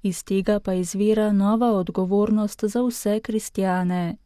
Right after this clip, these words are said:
Tako je zatrdil kardinal Angelo Scola, milanski nadškof, ko se je poslovil od ekumenskega patriarha Carigrada Bartolomeja Prvega,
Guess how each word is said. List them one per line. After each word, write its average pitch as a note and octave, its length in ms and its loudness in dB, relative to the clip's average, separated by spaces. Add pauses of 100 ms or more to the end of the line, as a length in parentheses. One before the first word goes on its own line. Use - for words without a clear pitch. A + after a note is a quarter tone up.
(160)
Tako F#3+ 400 2
je G3 100 2
zatrdil G#3 640 2
kardinal G3+ 600 0
Angelo F#3 500 0
Scola, A3 540 0
milanski G#3 600 0
nadškof, F#3 720 -2
ko A#3 100 -6
se B3+ 200 -2
je B3 120 2
poslovil G#3+ 720 2
od F#3 140 -2
ekumenskega G3 800 0
patriarha F#3+ 720 -2
Carigrada G#3 840 0
Bartolomeja F#3+ 880 0
Prvega, F#3 760 0